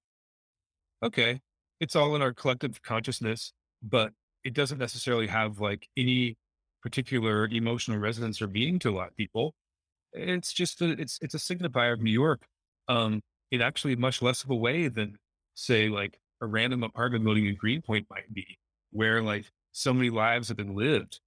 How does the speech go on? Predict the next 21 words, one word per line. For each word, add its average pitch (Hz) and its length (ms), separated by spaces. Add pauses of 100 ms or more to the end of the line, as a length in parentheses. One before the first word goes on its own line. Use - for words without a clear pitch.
(280)
Uh, - 100 (520)
I 120 80
could, 156 260
I 135 80
couldn't 160 200
believe 143 220
it. 110 80
I, 110 140
I 113 80
drew, 123 480 (360)
um, 104 460 (200)
a 117 60
commission 120 520
for 107 220
this, - 580
uh, 104 380 (1300)
you 160 80
know, 135 100
one 143 160
of 131 100
just - 400